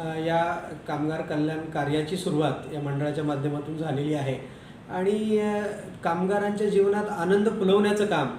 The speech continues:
महाराष्ट्र कामगार कल्याण मंडळाने केलेलं आहे. तुम्ही जर क-, क-, आमचे गुणवंत कामगार पुरस्कार असतात, आमचे कामगार भूषण पुरस्कार असतात,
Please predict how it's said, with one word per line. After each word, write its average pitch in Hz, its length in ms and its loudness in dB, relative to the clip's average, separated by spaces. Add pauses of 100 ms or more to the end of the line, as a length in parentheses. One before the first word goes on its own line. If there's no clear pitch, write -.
(120)
महाराष्ट्र 160 360 -4
कामगार 165 300 -2
कल्याण 165 300 -2
मंडळाने 160 420 -2
केलेलं 160 360 -2
आहे. 135 180 0 (460)
तुम्ही 180 180 0
जर 196 220 0 (280)
क-, 185 40 -4
क-, 165 400 -6
आमचे 165 280 -4
गुणवंत 180 360 4
कामगार 175 340 2
पुरस्कार 156 460 -4
असतात, 143 380 -4
आमचे 143 240 -4
कामगार 156 400 -2
भूषण 160 320 -2
पुरस्कार 156 400 -4
असतात, 139 340 -2